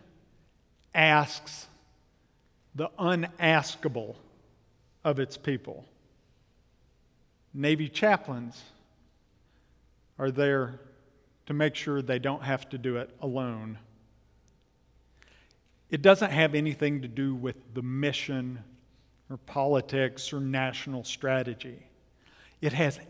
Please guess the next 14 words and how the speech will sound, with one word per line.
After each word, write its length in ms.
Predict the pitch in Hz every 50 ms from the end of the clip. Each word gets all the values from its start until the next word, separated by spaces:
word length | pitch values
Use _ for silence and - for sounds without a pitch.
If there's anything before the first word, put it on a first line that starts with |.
| - - - -
everything 720 | 190 190 160 147 151 156 147 - - 160 147 147 139 127
to 140 | - - 131
do 460 | 110 - 131 123 120 110 107 104 101 - - - - - - _ _ _
with 300 | 156 151 - - - -
the 80 | 160 135
souls 1000 | - - - - - - - 160 165 175 165 156 165 160 151 147 143 - - - -
of 220 | 170 139 104 - - -
people. 480 | - - 165 160 131 - 135 123 - - - - _ _ _ _ _ _ _ _ _ _ _ _ _ _ _ _ _ _ _ _ _ _ _ _ _ _ _ _ _ _ _ _ _ _ _ _
The 140 | 131 143 151
Navy 560 | 156 160 185 196 196 196 156 139 120 117 117 - - - - - _ _ _ _ _ _ _ _ _ _ _ _ _ _ _ _ _
is 140 | 151 135 131
about 340 | 139 127 139 127 123 - 175
winning 480 | 147 151 160 160 151 143 131 120 120
battles. 760 | 113 104 131 131 135 131 127 127 - - - - - - -